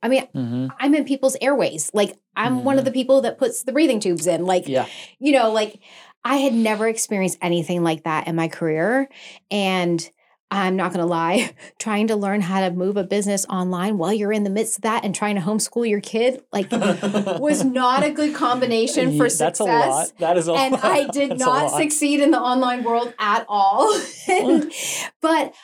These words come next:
Speaker 1: I learned so many valuable tools. And so what I would say to anybody who is thinking about starting a business, from my experience, is if you can carve out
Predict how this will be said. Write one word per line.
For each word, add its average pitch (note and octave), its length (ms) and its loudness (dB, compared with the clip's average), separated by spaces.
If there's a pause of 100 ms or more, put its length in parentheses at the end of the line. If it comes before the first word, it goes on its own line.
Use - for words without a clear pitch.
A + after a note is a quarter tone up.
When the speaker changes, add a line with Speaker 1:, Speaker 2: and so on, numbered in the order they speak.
(140)
Speaker 1:
I C#4+ 280 2
learned B3 400 0
so A3+ 260 0
many G#3+ 260 2
valuable F3+ 460 0
tools. E3+ 440 -2
And G#3+ 180 -2
so G#3+ 340 0 (280)
what C4 160 2
I B3+ 80 0
would B3+ 160 0
say B3+ 340 0
to C4+ 160 0
anybody F3+ 580 2
who F#3+ 240 -2
is F#3 220 0
thinking F3+ 440 -2
about E3 520 -2 (100)
starting E3 440 -2
a D#3 60 -4
business, D#3 760 -4 (380)
from F3 160 -4
my D#3 120 -2
experience, D3+ 580 -4
is D#3 420 -2 (580)
if G3 160 -2
you G#3 140 0
can G#3 240 -2
carve F#3+ 360 -4
out E3+ 300 -2